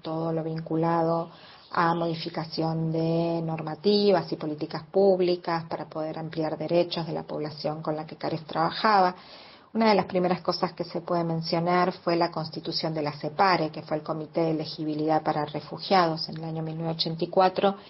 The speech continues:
y que significó el primer ente gubernamental que efectivamente se puso a cargo de la evaluación de las solicitudes de asilo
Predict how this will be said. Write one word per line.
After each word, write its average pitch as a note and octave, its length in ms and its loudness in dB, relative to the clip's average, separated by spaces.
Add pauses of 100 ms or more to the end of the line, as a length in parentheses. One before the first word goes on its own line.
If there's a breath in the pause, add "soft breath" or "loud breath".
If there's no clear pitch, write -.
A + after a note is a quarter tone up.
(100)
y F3+ 80 -8
que F3 160 -2
significó E3 640 -4
el E3+ 60 0
primer D#3+ 340 -2
ente F3+ 320 2
gubernamental D#3+ 1000 0 (440 loud breath)
que E3 360 0
efectivamente D#3+ 720 -4
se D#3 140 -4
puso - 280 -4
a D3+ 120 -2
cargo D#3+ 500 2
de D#3+ 320 0
la E3 100 2
evaluación D#3 540 2
de D#3+ 80 0
las D#3 160 -6
solicitudes D#3 760 -6 (120)
de D3+ 360 -6
asilo F#3 840 2